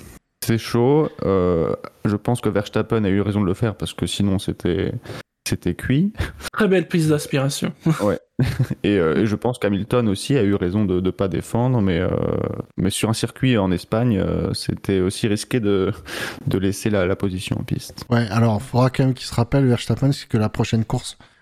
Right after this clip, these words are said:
Speaker 3: le pilote, il a pas la place pour, euh, sortir de, des limites de la piste.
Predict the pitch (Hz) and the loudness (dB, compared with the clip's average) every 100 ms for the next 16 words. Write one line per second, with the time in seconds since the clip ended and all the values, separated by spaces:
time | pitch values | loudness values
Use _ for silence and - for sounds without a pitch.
0 | _ 107 107 117 123 - 107 - 123 117 | _ -2 0 2 2 2 0 2 2 2
1 | 123 110 110 98 110 104 101 98 98 98 | 0 2 2 2 2 4 4 4 4 2
2 | 95 - 107 - 107 101 98 107 110 123 | 0 -2 -2 0 2 4 4 4 4 4
3 | 123 110 107 110 - | 4 2 2 -2 -2